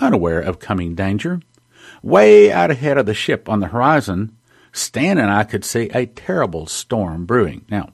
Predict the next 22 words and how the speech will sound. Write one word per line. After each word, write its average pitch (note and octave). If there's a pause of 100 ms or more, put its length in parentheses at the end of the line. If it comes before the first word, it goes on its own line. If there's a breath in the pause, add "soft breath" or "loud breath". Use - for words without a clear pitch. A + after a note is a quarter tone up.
let's F#2+
pause -
a -
second. - (1000 soft breath)
Can C#3+
you B3+
see F3
a A2+
terrible C#3
storm B2
brewing A2+
for A#2
this G#2+
nation? A2+ (680 loud breath)
If D3+
you G#3
look F#3
out C#3+
across A#2+ (100)
towards A2+
the G2+
horizon A#2+